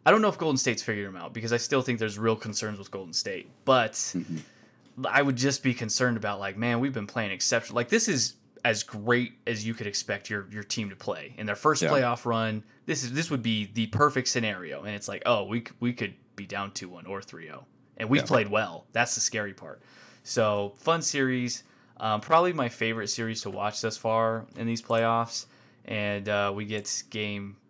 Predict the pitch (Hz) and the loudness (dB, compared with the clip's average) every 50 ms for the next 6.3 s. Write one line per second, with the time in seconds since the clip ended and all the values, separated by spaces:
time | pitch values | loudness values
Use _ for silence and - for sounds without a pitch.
0 | - - 120 117 113 104 95 90 92 101 - _ _ _ _ _ _ _ _ - | -6 -2 0 0 0 0 -2 -6 -8 -12 -14 _ _ _ _ _ _ _ _ -12
1 | - - 113 98 101 101 95 95 - - - 104 101 107 107 107 98 107 104 98 | -8 -6 -4 -2 -2 -2 -4 -6 -8 -10 -12 -8 -6 -4 -4 -4 -4 -4 -4 -4
2 | 98 95 92 85 85 76 135 139 143 117 147 160 147 110 98 98 107 120 143 135 | -4 -6 -10 -12 -8 0 2 4 6 6 6 4 4 4 4 6 6 6 4 2
3 | - - 117 92 85 82 87 98 113 135 - - _ _ - - 123 123 120 120 | 0 0 2 4 4 4 4 4 2 2 0 -4 _ _ 0 4 6 8 10 10
4 | 123 120 113 - 113 101 90 - - 98 95 95 - - - - - - - - | 10 8 6 4 2 -2 -2 -4 -6 -10 -10 -10 -10 -12 -12 -12 -12 -14 -12 -8
5 | - - - 107 95 67 53 - - - _ _ _ - - 95 85 107 104 98 | -8 -8 -6 -6 -8 -8 -8 -10 -12 -16 _ _ _ -10 -8 -4 0 2 2 2
6 | 87 - 82 76 76 | 2 2 0 0 0